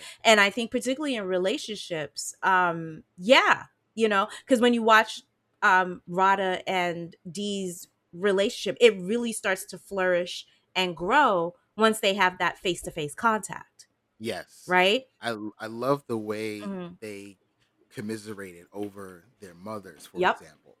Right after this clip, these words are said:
Speaker 2: Like, she didn't find out that, you know, he had lost his mother. She just assumed his mother was still around. He was like, "Oh, she ain't, she's not here." And then she didn't even tell him right away. You would think she would say, "Oh, well, yeah, I lost my mother too." But she waited,
Speaker 1: Mm-hmm.
Speaker 2: you know, for some reason. I guess she just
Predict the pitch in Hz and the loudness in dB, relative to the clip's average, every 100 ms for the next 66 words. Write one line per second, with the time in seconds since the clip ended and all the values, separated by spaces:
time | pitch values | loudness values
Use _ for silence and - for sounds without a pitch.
0 | _ 85 - 123 117 104 - 104 101 98 | _ -20 -16 -10 -10 -10 -12 -12 -10 -14
1 | 95 90 _ _ _ _ _ - 95 87 | -16 -18 _ _ _ _ _ -14 -12 -12
2 | _ _ 98 90 90 120 110 95 95 95 | _ _ -20 -20 -20 -8 -6 -6 -10 -14
3 | - 95 98 90 92 - 110 107 98 - | -14 -14 -14 -16 -14 -14 -10 -8 -2 0
4 | 131 127 107 104 92 95 90 90 - 92 | 2 0 -2 -6 -14 -14 -16 -20 -20 -20
5 | 90 92 90 87 101 85 80 82 85 - | -20 -20 -20 -20 -20 -20 _ _ -20 -20
6 | 90 85 _ _ 92 90 92 85 87 87 | -20 -20 _ _ -20 -20 -20 -20 -20 -20
7 | 87 _ _ _ - 151 160 135 110 - | -20 _ _ _ -4 -2 -4 -6 -8 0
8 | 139 127 156 185 127 101 98 95 120 147 | 2 2 0 0 -2 -4 -8 -6 2 4
9 | 110 - 151 156 123 _ - 110 104 110 | 4 0 -6 -4 -8 _ -10 -10 -8 -10
10 | 98 107 101 98 95 90 87 85 _ _ | -10 -8 -8 -10 -16 -18 -20 -20 _ _
11 | _ - 147 98 87 - 147 117 90 135 | _ -6 -4 -4 -6 -8 -8 -12 -4 0
12 | 123 87 _ _ 180 160 156 190 _ 104 | 0 -4 _ _ -12 -10 -10 -16 _ -18
13 | 95 92 92 101 90 - 92 92 87 90 | -16 -16 -14 -14 -10 -10 -10 -14 -16 -20
14 | 82 92 - 95 87 | -20 -16 -14 -16 -18